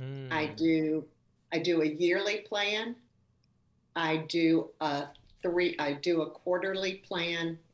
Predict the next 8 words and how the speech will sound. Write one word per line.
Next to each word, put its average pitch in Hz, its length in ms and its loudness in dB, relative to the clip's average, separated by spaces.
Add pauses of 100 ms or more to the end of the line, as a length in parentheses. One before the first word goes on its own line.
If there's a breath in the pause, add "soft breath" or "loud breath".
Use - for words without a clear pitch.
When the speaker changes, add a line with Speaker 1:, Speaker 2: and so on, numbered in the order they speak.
(160)
Speaker 1:
every 165 300 0
three 175 320 -2
months. 175 560 -6 (800)
I 170 120 0
do 165 240 0
a 147 120 0
monthly 165 640 -2 (120)
plan 165 540 -2